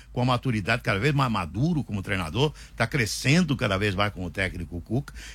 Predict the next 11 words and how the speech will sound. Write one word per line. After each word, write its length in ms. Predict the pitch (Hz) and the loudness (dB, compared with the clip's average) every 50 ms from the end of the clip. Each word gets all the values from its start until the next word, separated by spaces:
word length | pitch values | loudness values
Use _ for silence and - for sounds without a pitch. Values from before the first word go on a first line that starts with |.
| - - | 0 2
Então 300 | 117 120 - 156 160 202 | 2 4 6 4 4 4
não 80 | 214 202 | 4 2
seria 320 | - - 165 143 - 127 | 4 4 4 4 4 4
um 100 | 120 226 | 4 4
atropelo. 760 | 196 151 - - 139 117 101 - - 101 87 73 69 - - - - | 4 2 2 0 0 0 -2 -2 -4 -4 -4 -4 -6 -10 -12 -4 0
Tecnicamente, 1000 | - 147 151 139 156 120 110 - 101 - 87 92 120 175 208 - - - - - - - - - | 2 2 2 2 0 0 0 0 0 0 0 2 2 0 0 -2 -6 -10 -12 -14 -18 -20 -12 -6
é 240 | - 98 95 - - | -4 -4 -2 2 4
indiscutível 1000 | 147 208 247 247 190 - - - 190 156 - - 196 214 220 190 175 165 151 - | 6 6 6 4 2 -2 -2 -2 -2 -2 0 0 0 0 2 2 0 -2 -2 -4
o 80 | - 107 | -8 -6
Flamengo 400 | - 135 123 117 127 131 120 120 | -2 0 0 4 4 4 4 4
melhor. 340 | 110 98 87 85 78 73 | 2 2 0 -2 -4 -6